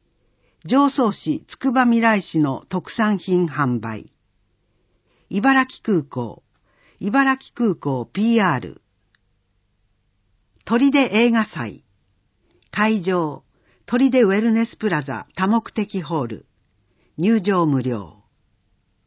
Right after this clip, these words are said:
午前十時二十分から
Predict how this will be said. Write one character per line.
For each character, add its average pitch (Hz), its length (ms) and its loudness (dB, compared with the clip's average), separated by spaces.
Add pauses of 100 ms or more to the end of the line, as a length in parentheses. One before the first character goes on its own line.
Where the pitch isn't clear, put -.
(520)
午 302 160 0
前 226 280 2
十 233 220 0
時 180 160 0
二 170 160 2
十 226 140 0
分 147 300 -2
か 110 160 -8
ら 104 200 -10